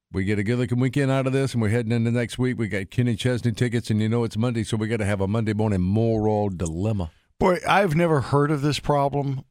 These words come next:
Speaker 2: <clears throat> probably 'cause I'm not friends with rude people.
Speaker 1: Hmm.
Speaker 2: <laughs> Uh, she's having a birthday party for her little angel, and apparently the angel has invited all of their friends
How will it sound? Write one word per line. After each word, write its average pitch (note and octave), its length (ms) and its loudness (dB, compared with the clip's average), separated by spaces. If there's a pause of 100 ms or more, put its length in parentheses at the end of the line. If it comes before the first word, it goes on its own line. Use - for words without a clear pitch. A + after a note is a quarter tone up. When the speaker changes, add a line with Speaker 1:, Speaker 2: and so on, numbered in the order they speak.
Speaker 2:
<clears throat> C#3 600 -2
probably B2+ 320 0
'cause A#2+ 160 -2
I'm A#2 160 0
not A2+ 180 -2
friends A2+ 360 -4
with F#2+ 140 -4
rude G2 360 -6
people. E2+ 400 -8 (380)
Speaker 1:
Hmm. D3+ 180 -8
Speaker 2:
<laughs> - 60 -2 (1500)
Uh, A2+ 380 -10 (320)
she's - 580 -8
having E3 320 0
a B2+ 60 -2
birthday C3+ 400 -4
party B2 340 -6
for G#2+ 220 -12
her G#2 280 -14 (180)
little A#2 360 -6
angel, G2+ 480 -10 (960)
and C3 140 -4
apparently C3 1080 -4 (880)
the B2+ 200 -4
angel C3 420 -4
has B2 180 -6
invited A2+ 500 -8
all A2+ 300 -12
of B2 220 -20 (280)
their A#2 140 -6
friends G#2 640 -14